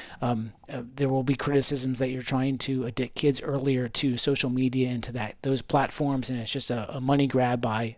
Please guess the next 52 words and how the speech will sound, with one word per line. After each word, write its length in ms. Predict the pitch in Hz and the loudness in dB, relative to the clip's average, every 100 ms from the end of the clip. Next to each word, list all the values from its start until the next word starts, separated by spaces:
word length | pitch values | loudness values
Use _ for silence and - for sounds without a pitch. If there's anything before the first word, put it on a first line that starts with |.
| _ | _
by 140 | - 117 | -6 4
Facebook, 500 | 196 196 - 160 - | 6 6 8 6 6
and 100 | 123 | 0
I 80 | |
can 120 | 127 123 | 0 0
understand 520 | 117 - 160 165 131 | -2 0 2 4 4
those. 340 | 101 104 - - - - - | 0 0 -2 -2 -12 -12 -6
So 160 | - 156 | 4 4
it 80 | 135 | 6
really 320 | 170 262 269 | 8 10 10
depends 340 | 226 170 175 | 8 8 8
on 100 | 151 | 6
how 360 | - - 165 180 | 4 2 4 10
they 160 | 175 156 | 12 12
execute 540 | 151 - - 147 - | 10 4 2 0 4
this, 360 | 131 131 - - - - - - | 4 6 6 4 -4 -10 -12 -6
and 260 | 139 127 120 - | -4 -2 -4 -2
obviously 420 | 139 131 - 123 | 0 2 2 0
it 60 | 110 | 0
has 220 | 131 - | 0 0
to 60 | 123 | 0
be 200 | 117 107 | -4 -6
one 440 | 127 120 135 190 | -8 0 8 10
hundred 220 | 175 151 | 10 8
percent 400 | 139 - 131 120 - - - - - _ _ - | 4 4 4 2 -6 -20 -20 -20 -20 _ _ -4
purely 480 | - 220 220 190 180 | 2 8 10 10 8
foolproof 920 | - - - 190 165 - 143 113 110 | 4 -2 8 10 10 8 2 0 -2
from, 480 | - 139 123 117 120 | -2 0 0 -2 -6
from 260 | - 135 | -4 -2
any 180 | 151 147 | 2 0
kind 220 | 127 139 | 2 0
of 100 | 120 | 0
inappropriate 520 | 127 120 - 117 104 - | -2 -4 -4 -6 -6 -8
behavior, 500 | 104 113 104 98 98 | -8 -6 -8 -10 -10
um, 200 | 110 104 | -12 -10
for 180 | 120 101 | -10 -10
it 80 | |
to 100 | - | -10
work. 300 | 104 107 107 - | -10 -10 -12 -12
And, 320 | 101 110 123 | -14 -12 -8
and 160 | 135 | -6
that's 240 | 127 147 - | -2 2 4
a 60 | |
big 300 | 143 151 156 | 6 6 6
question 480 | - 160 147 - 131 | 6 6 6 4 2
because 240 | 123 131 123 | 2 0 -2
that 140 | 107 | -2
has 180 | 127 127 | -2 -2
not 160 | 127 | -2
always 240 | 127 123 - | -2 -2 -4
worked 240 | 113 - | -8 -6
out 260 | 113 113 | -6 -6